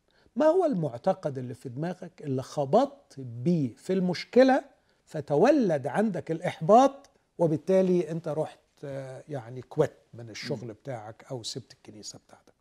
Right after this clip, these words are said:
Speaker 1: واضح المفهوم
Speaker 2: آه،
Speaker 1: بتاعك؟
Speaker 2: يعني لو، لو أفكر فيها، يعني أنا ميم واحد ما عنديش تحكم فيها، دي مشكلة، آه، خارج-، خارجية. ميم تلاتة، آه، ده مشاعري، أوكي؟
Speaker 1: صح.
Speaker 2: هي برضو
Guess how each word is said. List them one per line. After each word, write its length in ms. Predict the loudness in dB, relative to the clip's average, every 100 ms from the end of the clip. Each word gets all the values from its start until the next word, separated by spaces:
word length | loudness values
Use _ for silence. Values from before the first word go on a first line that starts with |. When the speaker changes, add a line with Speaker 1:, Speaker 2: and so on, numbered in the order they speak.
| _ _ _
Speaker 1:
واضح 440 | 6 6 6 -6 -16 _ _ _
المفهوم 460 | -10 -8 -8 0 2
Speaker 2:
آه، 40 |
Speaker 1:
بتاعك؟ 160 | 4 2
Speaker 2:
يعني 120 | -2
لو، 140 | -2 -2
لو 160 | -4
أفكر 320 | -4 -4 -4
فيها، 460 | -2 0 2 2 0 -10
يعني 180 | -8 -6
أنا 260 | -6 -8 _ _ _ _ _ _ _ _ _ _ _ _ -8
ميم 240 | -4 -2
واحد 320 | -2 -2 -6 -6
ما 80 | -8
عنديش 240 | -6 -8
تحكم 380 | -8 -8 -8 -12
فيها، 240 | -14 -18
دي 160 | -8 -8
مشكلة، 520 | -6 -6 -4 -4 -4 -12 _ _
آه، 520 | -8 -4 -4 -4 -8 -10
خارج-، 540 | -6 -6 -6 -12 -14
خارجية. 520 | -8 -6 -6 -6 -8 -14 _ _ -10
ميم 260 | -6 -4
تلاتة، 540 | -2 0 0 2 -2 -2 -10 _ -20 -14 -8
آه، 180 | -8
ده 280 | -6 -2 -2
مشاعري، 520 | -2 6 6 6 0 -12 _ -12
أوكي؟ 280 | -6 0 4
Speaker 1:
صح. 60 |
Speaker 2:
هي 100 | 4
برضو 340 | 2 -2 -2